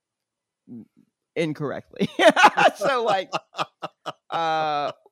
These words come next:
whatever. Um, so I'm guessing this is also having something to do with the fact that Patton Oswalt recently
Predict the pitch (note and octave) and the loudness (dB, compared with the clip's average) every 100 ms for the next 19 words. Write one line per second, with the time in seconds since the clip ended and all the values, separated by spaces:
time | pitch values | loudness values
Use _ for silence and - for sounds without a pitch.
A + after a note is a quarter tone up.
0 | - D#3+ D#3 C#3 G#2+ D#2+ C2 - _ - | -12 -8 -6 -4 -6 -8 -12 -16 _ -8
1 | E3 F3 F3 F3 - - A#3 G#3+ G#3+ G#3+ | -2 0 -2 -6 -18 -6 0 2 2 0
2 | G3+ - G3+ G#3+ G3+ B3 D4+ - C4+ G#3+ | -2 -2 0 0 -2 0 0 -2 -4 -4
3 | A3+ - G3 F#3+ F3+ - F#3 G#3 - G3+ | -8 -10 -10 -8 -8 -4 -2 -2 -4 -6
4 | F3 D#3+ E3 A#3 - _ _ _ _ _ | -4 -4 -4 -6 -12 _ _ _ _ _
5 | _ _ _ _ _ _ G3+ G#3+ F#3+ - | _ _ _ _ _ _ -2 -2 -2 -4
6 | G3+ G#3+ G#3 G3 G3 F3+ E3 D#3+ E3+ D3+ | -6 -6 -12 -6 -4 -2 -2 -4 -6 -4
7 | D3 - D3 C#3+ C3+ _ _ _ _ _ | -4 -4 -2 -2 -2 _ _ _ _ _
8 | _ _ _ _ _ _ - C#4 A3 G#3 | _ _ _ _ _ _ -2 -2 0 0
9 | F#3+ C4 C4 F#3 C#3+ D3 F3 F#3+ F3 - | 0 0 0 0 0 -2 -6 -6 -8 -8
10 | D3+ C#3+ C#3 C#3+ | -8 -6 -8 -10